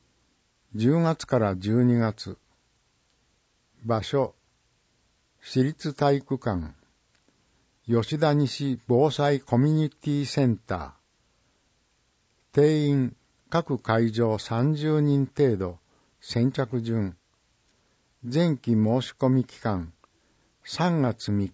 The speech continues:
日月曜日から二十五日火曜日。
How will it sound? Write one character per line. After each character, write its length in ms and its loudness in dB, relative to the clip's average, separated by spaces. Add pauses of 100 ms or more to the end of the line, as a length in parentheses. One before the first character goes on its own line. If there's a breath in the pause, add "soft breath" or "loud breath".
(120)
日 160 2
月 340 -4
曜 160 2
日 100 -8
か 140 -10
ら 200 -12 (680)
二 220 2
十 260 -2
五 180 2
日 380 -2
火 260 -14
曜 240 -2
日。 200 -12